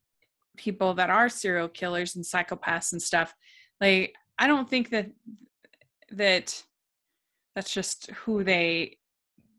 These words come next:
they were, and they have no real agency, as you were saying earlier, that, like, no real agency about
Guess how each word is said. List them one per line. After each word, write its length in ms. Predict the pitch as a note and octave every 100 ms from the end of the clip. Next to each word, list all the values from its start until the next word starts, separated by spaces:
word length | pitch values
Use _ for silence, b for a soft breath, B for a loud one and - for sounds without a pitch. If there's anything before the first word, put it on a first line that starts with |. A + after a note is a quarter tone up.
| _ _ -
they 140 | F#3
were, 560 | E3+ A#3+ G3+ E3 E3+ D#3+
and 220 | - F3
they 80 | F3+
have 160 | E3+
no 380 | E3 D3 E3+ - -
real 220 | F3+ - -
agency, 500 | G3+ F3 E3 - E3
as 140 | E3
you 80 | E3+
were 60 | E3+
saying 420 | - F#3 D#3+ D#3
earlier, 480 | F#3+ F3+ D#3+ C#3+ -
that, 280 | - -
like, 280 | E3+ - - b b C#3 b _ G3+
no 120 | G3+
real 180 | G3 -
agency 460 | F#3+ F3+ E3+ F3+
about 500 | E3+ E3+ E3+ E3 -